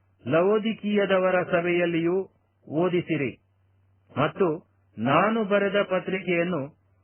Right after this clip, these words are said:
ಲವೋದಿಕೀಯದಿಂದ ತರಿಸಿ ನೀವು ಓದಿಸಿಕೊಳ್ಳಿರಿ. ಅರ್ಕಿಪ್ಪನಿಗೆ, ನೀನು ಕರ್ತನಿಂದ ಹೊಂದಿರುವ ಸೇವೆಯನ್ನು ನೆರವೇರಿಸುವುದಕ್ಕೆ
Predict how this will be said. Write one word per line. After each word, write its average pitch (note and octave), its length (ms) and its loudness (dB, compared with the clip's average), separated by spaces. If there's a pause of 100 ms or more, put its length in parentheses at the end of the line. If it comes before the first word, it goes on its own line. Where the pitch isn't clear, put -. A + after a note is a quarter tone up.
(220)
ಲವೋದಿಕೀಯದಿಂದ G3 1080 0
ತರಿಸಿ F3 640 -2 (120)
ನೀವು F#3 680 0
ಓದಿಸಿಕೊಳ್ಳಿರಿ. E3+ 920 0 (1040)
ಅರ್ಕಿಪ್ಪನಿಗೆ, G3+ 960 2 (1000)
ನೀನು G#3 480 0
ಕರ್ತನಿಂದ G#3+ 680 0
ಹೊಂದಿರುವ G3 640 0
ಸೇವೆಯನ್ನು F3+ 880 -2 (140)
ನೆರವೇರಿಸುವುದಕ್ಕೆ F#3 1300 0